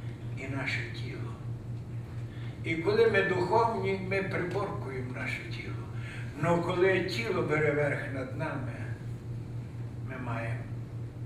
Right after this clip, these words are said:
зовсім інше становище перед Богом. Тому ми ходимо не для того, щоб похвалитися тим, що я можу на мовах говорити.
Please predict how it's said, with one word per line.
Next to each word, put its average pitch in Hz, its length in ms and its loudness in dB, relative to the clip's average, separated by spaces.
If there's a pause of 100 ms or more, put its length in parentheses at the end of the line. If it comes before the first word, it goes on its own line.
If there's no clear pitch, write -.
(180)
зовсім 131 360 -4 (220)
інше 123 300 -4 (160)
становище 120 580 -4 (120)
перед 120 300 -6
Богом. - 220 -6 (1700)
Тому 220 260 2
ми 220 120 2
ходимо 170 720 0 (600)
не 175 100 -2
для 190 160 2
того, 254 340 2
щоб - 180 0 (720)
похвалитися 196 800 6
тим, 202 240 2
що 185 120 0
я 185 100 4
можу 180 320 2
на 170 120 2
мовах 160 400 4
говорити. 120 580 -4